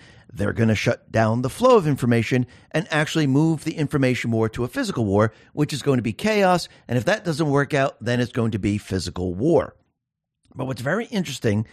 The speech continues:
like we said in the very beginning, they're already prepping the chaos. And James Lindsay put this out on Twitter and said the following,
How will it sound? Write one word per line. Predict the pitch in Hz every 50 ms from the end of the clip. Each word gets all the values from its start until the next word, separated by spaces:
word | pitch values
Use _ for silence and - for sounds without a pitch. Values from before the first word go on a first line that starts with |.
| - _ -
like | - 139 156 -
we | 180
said | 160 - 170 151
in | 147 139
the | 120 98
very | 123 143 156 151
beginning, | 131 110 117 95 123 127 113 104 95 90 - - - - - -
they're | - 143 - -
already | - 165 190 220 226 226 196 190
prepping | 160 - - - - 180 180 175 - 131 117 117 107 - _ _ _ _ _ _
the | - 135
chaos. | - - - - 139 131 127 127 113 90 - - - - - _ _ _ _ _ _
And | - 123 127 110
James | 117 165 180 208 220 214 156
Lindsay | 131 135 147 165 160 143 104 98 90 80 - _ _ _ _ _ _ _ _ _ -
put | - 190 190
this | - 196 170 -
out | 175 156 143 135
on | 131 127 120
Twitter | - - 104 110 113 101 95 - - -
and | 123 113
said | - 139 120 98
the | 110
following, | - - 113 101 95 87 80 73